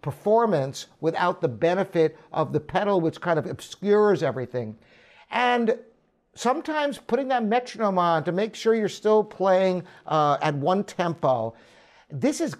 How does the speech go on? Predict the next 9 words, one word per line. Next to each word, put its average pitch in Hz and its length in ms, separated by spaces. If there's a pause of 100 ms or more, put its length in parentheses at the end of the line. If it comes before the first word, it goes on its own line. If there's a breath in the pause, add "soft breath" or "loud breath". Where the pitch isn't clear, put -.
(120)
a 147 60
great 220 560
way 175 160
to 139 80
reinforce 147 720
your 139 80
playing, 143 600 (220 soft breath)
playing 160 300
slowly 220 800